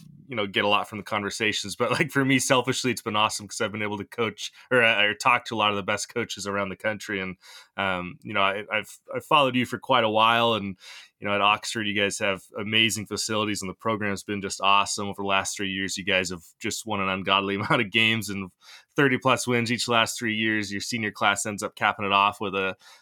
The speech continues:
a state championship and, uh, going, like, undefeated in the last two months of the season, just kinda cruising through stuff.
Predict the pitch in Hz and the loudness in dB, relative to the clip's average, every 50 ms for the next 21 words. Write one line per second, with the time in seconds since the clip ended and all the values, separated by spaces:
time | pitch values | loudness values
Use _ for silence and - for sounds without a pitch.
0 | _ - 113 - - - 131 117 98 - - 131 123 117 - - 120 110 107 - | _ -8 -6 -4 0 2 2 2 2 0 2 2 2 2 2 0 -2 -2 -2 0
1 | - - 117 113 113 110 - 104 95 95 92 90 80 85 92 95 104 - - 110 | 2 4 4 4 4 2 0 -2 -4 -2 -4 -4 -4 -6 -6 -6 -6 -4 -2 -2
2 | 107 104 101 98 - - 117 117 113 107 101 - - 117 113 113 107 110 107 98 | 0 0 0 0 0 0 0 0 0 0 -4 -2 2 4 4 4 4 4 2 2
3 | 107 101 101 101 101 101 98 - - - - 110 107 104 101 95 - - 101 - | 0 0 2 4 4 4 2 0 -4 -6 -4 -2 -2 -2 -2 -2 -4 -4 -4 -4
4 | - - 113 107 107 92 101 98 92 - - 147 120 95 - - - - 123 120 | -2 -2 -2 -2 -2 -2 -4 -6 -6 -4 -2 0 0 0 -2 -4 -2 0 2 2
5 | 117 101 104 98 90 - - 110 110 - - - - 98 95 95 - - | 2 2 0 -4 -4 -4 -4 -2 -2 -2 -2 0 2 2 2 2 0 -4